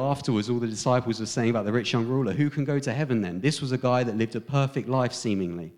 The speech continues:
And in this one thing, Jesus said, "Will you follow me? Will you leave that behind and follow me?" And that he wouldn't. And because of that, he missed out on the invitation that Jesus has for us and every one of us.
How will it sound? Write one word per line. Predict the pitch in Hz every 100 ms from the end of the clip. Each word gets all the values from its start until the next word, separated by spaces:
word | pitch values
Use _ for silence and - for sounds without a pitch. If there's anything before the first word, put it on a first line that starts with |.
| _ _ _ - -
And | 107
in | 110
this | 110 -
one | 131 131
thing, | 127 123 98
Jesus | 107 101
said, | - 98 92
"Will | 113 123
you | 120 113 113 - _
follow | - - 127 120
me? | 110 104 85 - - _ _ _ _ _
Will | 117 117
you | 113
leave | 113 139 143 143
that | 135
behind | 131 117 107
and | 104 98
follow | 107 101
me?" | 98 92
And | 92 95
that | 98
he | 104 95
wouldn't. | 98 98 82 85 - _ _ -
And | 95
because | 95 - 110
of | 110
that, | 101 90 - - _ _ _
he | - 95
missed | 101 113 - 110
out | 101 92
on | 95
the | 92 104
invitation | 101 110 - 92 - 90
that | 87 -
Jesus | 98 95 92 -
has | 95 87 -
for | 90 85
us | 82 - -
and | 87
every | 101 98 101
one | 95 92
of | 82
us. | 85 - -